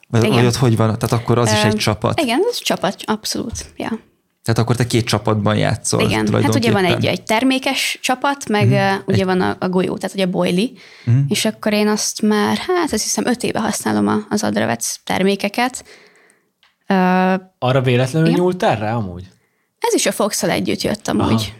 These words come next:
Speaker 2: Tehát, hogy így, így tényleg abban az évben így minden összejött. Tehát találkozott a termék, a golyó, meg úgy tényleg minden. Úgyhogy ezt így együtt
Speaker 1: És
Speaker 2: képzelem el a jövőben
Speaker 1: ott te
Speaker 2: is.
Speaker 1: aláírtál valamit, hogy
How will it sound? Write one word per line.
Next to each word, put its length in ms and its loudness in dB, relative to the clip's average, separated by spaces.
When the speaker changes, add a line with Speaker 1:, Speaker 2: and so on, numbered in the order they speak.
Speaker 2:
Tehát, 160 -4
hogy 120 -2
így, 240 -2
így 120 -4
tényleg 440 -2
abban 260 2
az 120 0
évben 260 2
így 100 4
minden 300 4
összejött. 680 -2
Tehát 200 -4
találkozott 680 -2
a 60 -2
termék, 640 0
a 260 -2
golyó, 540 2
meg 180 0
úgy 200 -2
tényleg 260 0
minden. 400 0
Úgyhogy 540 -2
ezt 240 -2
így 120 -2
együtt 360 -4
Speaker 1:
És 120 2
Speaker 2:
képzelem 420 0
el 60 0
a 40 0
jövőben 420 2
Speaker 1:
ott 60 0
te 60 4
Speaker 2:
is. 100 0
Speaker 1:
aláírtál 640 2
valamit, 480 2
hogy 500 -2